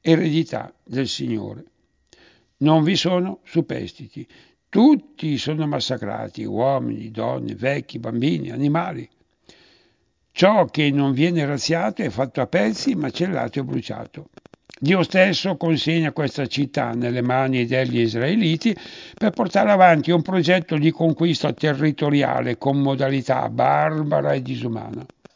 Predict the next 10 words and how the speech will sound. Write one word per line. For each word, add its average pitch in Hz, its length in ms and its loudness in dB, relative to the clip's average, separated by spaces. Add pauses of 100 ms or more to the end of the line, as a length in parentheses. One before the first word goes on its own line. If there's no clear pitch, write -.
(840)
È - 120 -2
imbarazzante 196 880 2
che 165 120 0
il 156 120 2
popolo 151 420 2
a 139 80 0
più 147 160 -2
riprese 143 540 0
abbia 135 260 0
chiesto 135 640 -2